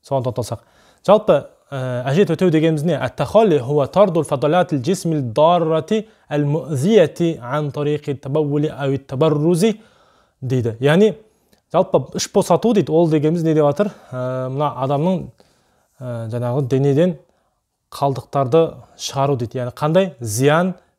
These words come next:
иә, адамға зарар беретін, ә, қалдықтарды шығару. Қандай жол арқы-, жол арқылы? Екі жол арқылы. Ол кіші несеп арқылы және де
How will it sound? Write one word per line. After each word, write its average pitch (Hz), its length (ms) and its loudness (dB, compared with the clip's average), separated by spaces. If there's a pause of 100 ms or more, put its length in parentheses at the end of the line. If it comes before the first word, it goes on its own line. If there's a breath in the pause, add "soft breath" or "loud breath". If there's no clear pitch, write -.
(240)
иә, 156 260 -2 (220)
адамға 131 320 -2
зарар 143 340 2
беретін, 139 440 0 (560 soft breath)
ә, 117 760 -8
қалдықтарды - 480 -4
шығару. 127 260 -2 (460)
Қандай 160 300 2
жол 156 160 4
арқы-, 147 280 -2
жол 156 200 2
арқылы? 180 300 -2 (120)
Екі 143 160 -2
жол 131 140 2
арқылы. 117 260 -6
Ол 175 200 0 (520 soft breath)
кіші 180 320 -2
несеп 147 380 0
арқылы 165 420 -2
және 131 220 -2
де 165 240 -2